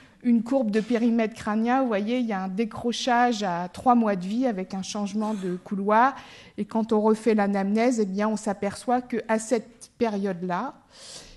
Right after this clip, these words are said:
eh bien, il a été parlé de gastro-entérite aiguë. L'enfant a été vu par un médecin à trois reprises, mais seulement cette gastro-entérite avec la particularité de ne s'accompagner ni de fièvre, ni de di-, diarrhée. Donc, on a pu, euh,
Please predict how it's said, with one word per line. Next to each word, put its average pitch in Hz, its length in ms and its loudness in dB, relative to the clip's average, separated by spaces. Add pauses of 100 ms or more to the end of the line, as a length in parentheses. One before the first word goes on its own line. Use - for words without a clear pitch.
(100)
eh 208 120 0
bien, 220 420 0 (100)
il 202 160 0
a 190 40 4
été 190 220 0
parlé 214 320 0
de 190 140 0
gastro-entérite 202 960 -2
aiguë. 185 320 -2
L'enfant 214 380 -2
a 190 80 -2
été 185 260 -6
vu 190 240 -4
par 185 180 -4
un 180 80 -4
médecin 180 380 -6
à 165 80 -6
trois 214 260 -4
reprises, 208 580 -4
mais 247 320 0
seulement 226 440 -2
cette 220 200 -4
gastro-entérite 220 760 -4
avec 202 260 -2
la 196 140 -4
particularité 220 1040 -6 (480)
de 233 80 -2
ne 233 120 4
s'accompagner 220 720 0
ni 247 220 4
de 233 140 0
fièvre, 262 460 0
ni 233 200 6
de 220 100 2
di-, 180 280 -4
diarrhée. 190 500 2
Donc, 202 280 -2
on 190 120 -4
a 190 80 -4
pu, 226 340 -8
euh, 208 60 -10